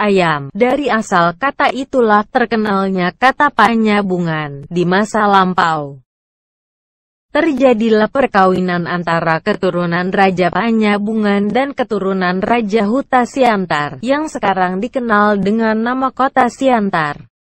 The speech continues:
Di antara Kota Siantar dan Desa Panyabungan terdapat sawah dan tanah yang luas, lalu di zaman penjajahan Belanda di tanah air Indonesia.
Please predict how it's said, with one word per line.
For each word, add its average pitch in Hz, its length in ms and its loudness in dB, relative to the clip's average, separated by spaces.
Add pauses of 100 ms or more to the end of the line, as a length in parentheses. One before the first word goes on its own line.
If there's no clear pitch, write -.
(960)
Di 240 320 0
antara 254 560 2
Kota 226 400 0
Siantar 190 640 0
dan 165 320 -2
Desa 240 320 0
Panyabungan 208 1040 0
terdapat 175 480 -2
sawah 202 480 0
dan 165 400 -4
tanah 247 400 -2
yang 185 320 -2
luas, 214 480 0
lalu 262 400 0
di 226 160 0
zaman 269 560 0
penjajahan 208 800 2
Belanda 240 560 4
di 180 160 -2
tanah 165 480 -2
air 269 320 2
Indonesia. 226 1040 0